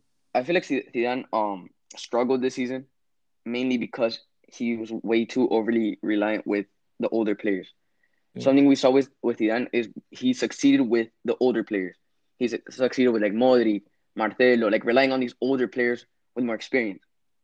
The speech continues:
Speaker 1: Now, you, you can respect that, you can admire that from Zidane, but at the same time, these players are gonna age. They're not gonna stay that age forever.
Speaker 2: Mm-hmm.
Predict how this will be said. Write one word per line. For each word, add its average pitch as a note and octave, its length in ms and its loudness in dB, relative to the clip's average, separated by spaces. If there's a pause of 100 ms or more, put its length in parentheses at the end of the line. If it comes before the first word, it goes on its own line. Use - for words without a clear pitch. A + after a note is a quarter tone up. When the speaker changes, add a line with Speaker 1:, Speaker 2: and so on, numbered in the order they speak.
(680)
Speaker 1:
Now, B2+ 340 0 (1160)
you, D#3+ 340 -2
you D#3 140 -4
can F#3+ 140 -4
respect C3 300 -4
that, A#2+ 80 0
you A#2+ 80 -4
can C#3 120 -6
admire A2+ 320 -4
that G2 220 -8
from G#2 180 -10
Zidane, G#2+ 400 -6
but G#2 340 -2
at A2 260 0
the A#2 80 -2
same C3 200 -2
time, B2 380 -2
these A#2+ 200 -2
players B2 200 2
are A#2 80 0
gonna A2 220 -6
age. G#2 240 -6
They're A2+ 100 -4
not A#2 180 -2
gonna A#2 140 -6
stay G#2 360 0 (140)
that - 180 -2
age G#2+ 160 -4
forever. G2 380 -6 (360)
Speaker 2:
Mm-hmm. C3 200 -10